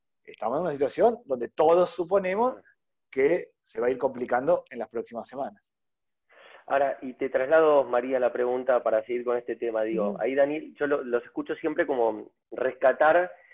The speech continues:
Speaker 2: el de abajo hacia arriba y confiar mucho en las estructuras sociales, en el tejido social, en un mundo súper tecnologizado, y a veces a los que no son, no venimos del palo de ustedes, nos cuesta un poco creer cómo,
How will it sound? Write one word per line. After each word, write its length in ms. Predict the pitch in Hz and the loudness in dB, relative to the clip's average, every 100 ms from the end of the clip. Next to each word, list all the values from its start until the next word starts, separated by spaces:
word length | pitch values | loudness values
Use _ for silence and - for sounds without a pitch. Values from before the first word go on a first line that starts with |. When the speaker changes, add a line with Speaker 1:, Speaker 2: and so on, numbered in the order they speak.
| _ _ | _ _
Speaker 2:
el 240 | 117 120 | -6 -6
de 140 | 120 127 | 0 4
abajo 400 | 131 147 - 156 | 6 4 2 -2
hacia 220 | 156 160 | 2 2
arriba 640 | 151 180 180 180 196 202 - | 2 0 4 4 4 -2 -10
y 100 | - | -16
confiar 460 | - 120 117 143 143 | -6 -6 -2 -2 -2
mucho 420 | 151 165 165 147 | -4 -6 -2 -2
en 160 | 131 | -2
las 160 | 120 113 | -4 -6
estructuras 520 | 117 - 120 143 135 131 | -10 -12 -12 -4 -4 -4
sociales, 640 | - 117 151 147 147 135 123 | -12 -12 -2 2 2 0 -8
en 100 | 110 | -12
el 80 | 107 | -10
tejido 420 | 107 139 139 131 | -12 -6 -6 -6
social, 440 | 127 123 151 151 - _ _ _ _ - | -10 -2 -2 -2 -6 _ _ _ _ -10
en 140 | 131 | -6
un 80 | 156 | -4
mundo 280 | 208 233 175 | -4 -2 -4
súper 300 | 170 170 151 | -2 -4 -4
tecnologizado, 1080 | 127 131 123 123 131 123 175 156 165 175 - | -8 -4 -2 -4 -8 -4 0 2 2 0 -2
y 80 | 120 | -2
a 60 | 120 | -2
veces 260 | 143 170 - _ _ _ _ _ | -2 -10 -14 _ _ _ _ _
a 80 | 120 | -6
los 140 | 120 | -4
que 120 | 135 | -2
no 100 | 143 151 | -2 0
son, 180 | 165 156 | 0 0
no 140 | 147 | 0
venimos 300 | 156 165 160 | 2 2 -2
del 120 | 147 143 | -4 -2
palo 260 | 151 156 | -2 2
de 60 | 156 | 0
ustedes, 500 | 147 170 165 165 175 _ _ _ _ _ - | -2 -4 -2 -4 -6 _ _ _ _ _ -6
nos 220 | 123 120 | -4 -2
cuesta 260 | 151 151 | -4 -2
un 60 | 151 | -2
poco 260 | 156 156 156 | 0 -2 -4
creer 400 | 147 156 165 170 | 2 4 2 2
cómo, 540 | 165 165 170 262 - | 0 4 2 0 -16